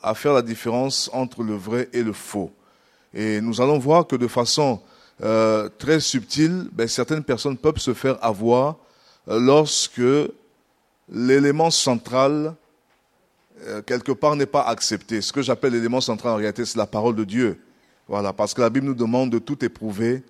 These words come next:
à la lumière des Écritures. Donc, euh, à partir des deux premiers témoignages que nous allons voir,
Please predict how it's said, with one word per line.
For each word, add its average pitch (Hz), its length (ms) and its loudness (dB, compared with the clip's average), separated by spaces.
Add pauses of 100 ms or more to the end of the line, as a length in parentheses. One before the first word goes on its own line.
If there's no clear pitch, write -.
(340)
à 113 100 -2
la 117 120 6
lumière 123 320 2
des 107 200 -2
Écritures. 101 500 -8 (420)
Donc, 131 380 -2
euh, 104 220 0 (380)
à 120 140 0
partir 147 420 2
des 131 200 4
deux 120 240 4
premiers 156 320 2
témoignages 131 800 2
que - 80 -6
nous 120 200 -2
allons 120 180 2
voir, 131 380 2